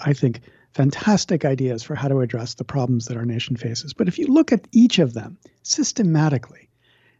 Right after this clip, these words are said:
they have been undone by the lobbyists inside of Washington who are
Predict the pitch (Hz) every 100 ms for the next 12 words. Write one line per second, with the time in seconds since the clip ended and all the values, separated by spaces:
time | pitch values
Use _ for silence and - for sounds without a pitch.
0 | _ 175 170 196 143 165 - 175 202 180
1 | 147 110 127 - _ _ _ - 147 135
2 | 143 190 226 214 196 - 165 190 160 160
3 | 135 123 117 113 117 113 117 117 - _
4 | _ 151 147